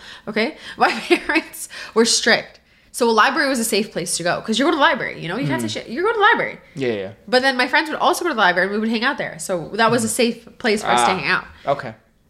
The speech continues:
Speaker 1: You know, I couldn't just go to my friend's house and leave my house like you did.
Speaker 2: Yeah, yeah.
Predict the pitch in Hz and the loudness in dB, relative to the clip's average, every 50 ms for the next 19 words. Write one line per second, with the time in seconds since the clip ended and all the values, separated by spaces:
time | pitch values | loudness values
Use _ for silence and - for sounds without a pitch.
0 | _ _ - 202 208 214 254 - 339 277 247 247 240 - 247 226 214 214 214 254 | _ _ -4 0 0 2 2 2 2 0 0 -2 0 0 0 2 0 0 2 2
1 | 233 233 220 220 202 208 208 208 214 190 185 180 214 226 233 185 190 220 220 220 | 2 2 2 2 2 2 2 0 -2 -4 -2 0 0 2 2 2 0 0 0 0
2 | 220 - 202 185 185 202 220 240 214 180 151 156 185 240 302 - _ _ _ _ | -2 -4 -6 -8 -4 -4 -4 -2 -2 -2 -4 -6 -8 -10 -14 -18 _ _ _ _
3 | _ _ _ - - - - - _ _ _ _ _ _ _ _ - 147 151 135 | _ _ _ -20 -20 -20 -20 -20 _ _ _ _ _ _ _ _ -2 0 2 2
4 | 123 117 110 110 | 2 0 0 -4